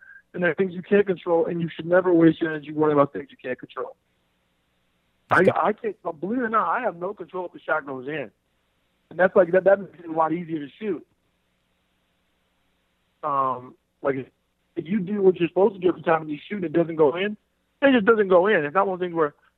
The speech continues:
Speaker 1: "Oh, why won't the ball go in?" No, the ball isn't mad at you.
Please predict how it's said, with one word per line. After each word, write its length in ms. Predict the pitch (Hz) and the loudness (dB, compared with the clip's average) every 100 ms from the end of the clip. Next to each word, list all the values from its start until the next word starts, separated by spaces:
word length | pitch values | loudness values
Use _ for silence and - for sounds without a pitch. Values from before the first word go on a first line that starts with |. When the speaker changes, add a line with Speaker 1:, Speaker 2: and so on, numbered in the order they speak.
| _ | _
Speaker 1:
"Oh, 220 | 170 165 143 | -4 -4 0
why 180 | 175 196 | 2 2
won't 140 | 180 | 0
the 60 | 165 | -2
ball 240 | 170 160 | 0 0
go 200 | 151 160 | -2 -10
in?" 200 | 180 127 - | -10 -10 -6
No, 120 | 180 | -4
the 80 | 147 | -4
ball 300 | 147 175 233 | -4 -4 -4
isn't 200 | 160 127 | -10 -8
mad 340 | 127 170 151 | -2 0 0
at 140 | 120 113 _ _ _ _ | -2 -6 _ _ _ _
you. 80 | _ | _